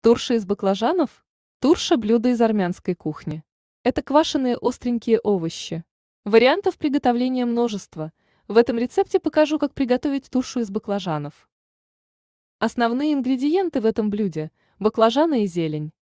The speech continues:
Остальные овощи добавляются по желанию. Ещё можно добавить морковь, зелёные помидоры и капусту. Острый перец добавляйте по желанию, если любите жгучие вкусы.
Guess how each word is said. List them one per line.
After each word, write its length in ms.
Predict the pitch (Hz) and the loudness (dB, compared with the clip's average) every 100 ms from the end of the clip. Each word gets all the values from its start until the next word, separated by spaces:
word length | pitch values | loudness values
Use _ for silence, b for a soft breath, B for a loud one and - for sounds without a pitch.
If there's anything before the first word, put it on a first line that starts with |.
| _ _ | _ _
Остальные 540 | - 226 233 226 220 214 | -4 0 2 2 2 2
овощи 420 | 240 330 392 370 | 2 2 2 0
добавляются 640 | 277 240 240 262 269 - | 0 0 2 2 0 -2
по 100 | - | -4
желанию. 600 | 233 233 262 269 175 151 - _ _ - | -2 -2 -2 -2 -4 -6 -10 _ _ -6
Ещё 300 | 208 - 311 | -4 0 0
можно 280 | 349 311 294 | 2 0 0
добавить 460 | 247 220 214 214 | 0 2 0 -2
морковь, 560 | 180 170 - 262 - _ _ | -4 -4 0 -2 -2 _ _
зелёные 500 | 190 220 220 240 226 | -2 4 6 6 2
помидоры 500 | 214 190 185 247 285 | 2 0 2 2 2
и 60 | 185 | -2
капусту. 580 | 175 - 160 - - 156 _ _ _ - | -6 -8 -12 -12 -14 -16 _ _ _ 4
Острый 360 | 277 - 269 | 4 6 2
перец 280 | 262 311 302 | 6 6 4
добавляйте 560 | 233 240 240 262 269 226 | 2 2 4 4 4 2
по 120 | 220 | 2
желанию, 560 | 208 214 285 233 165 175 | 2 2 2 2 0 -2
если 360 | 190 226 220 | 0 0 2
любите 380 | 202 294 311 277 | 2 2 2 0
жгучие 480 | 233 214 220 - 180 | -2 -2 -2 0 -2
вкусы. 560 | - - 160 - 139 | -4 -8 -8 -8 -10